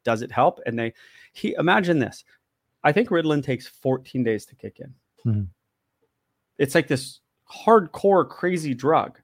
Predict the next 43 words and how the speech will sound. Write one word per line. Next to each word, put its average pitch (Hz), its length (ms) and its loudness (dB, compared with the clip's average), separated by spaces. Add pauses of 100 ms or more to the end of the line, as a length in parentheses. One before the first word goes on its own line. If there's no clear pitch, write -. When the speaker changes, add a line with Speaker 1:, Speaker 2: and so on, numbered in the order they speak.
(120)
Speaker 2:
Yeah. 104 140 -8
Speaker 1:
that 139 120 -2
takes 147 200 0
time. 135 200 0
So - 160 -2
then 139 260 2 (140)
it 127 140 0
kicks 220 300 0
in, 135 300 2 (320)
then 139 200 2
you 131 140 0
go, 117 520 2 (220)
then 135 160 2
the 127 140 2
vet 123 260 0
goes, 117 220 -2
"Yeah, 123 120 0
come - 320 -6
back 185 220 2
to 165 100 -2
us 143 180 -2
and 131 100 -2
we'll, 120 300 -2 (120)
we'll 120 160 -6
change 143 400 -4
the 117 80 -8
dosage." 107 680 -6 (420)
And 139 120 0
then 156 140 2
you 139 80 2
go 151 220 4
back 151 260 4
and 127 80 -6
then 127 120 0
they 123 100 -2
change, 117 420 -8 (300)
and 135 100 2
it 143 120 -2
takes 143 200 -2
fourteen 180 460 -2
to, 131 160 -2 (300)
like, 165 280 2 (220)
Speaker 2:
Yeah. 101 160 -6